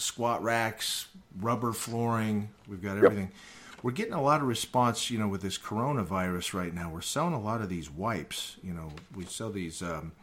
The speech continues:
Speaker 1: uh, disinfecting wipes and things like that. We're s-,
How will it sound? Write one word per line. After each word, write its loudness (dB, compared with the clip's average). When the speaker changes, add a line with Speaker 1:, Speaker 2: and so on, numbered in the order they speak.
Speaker 1:
uh, -4
disinfecting 0
wipes 0
and 0
things 0
like -4
that. -2
We're -10
s-, -8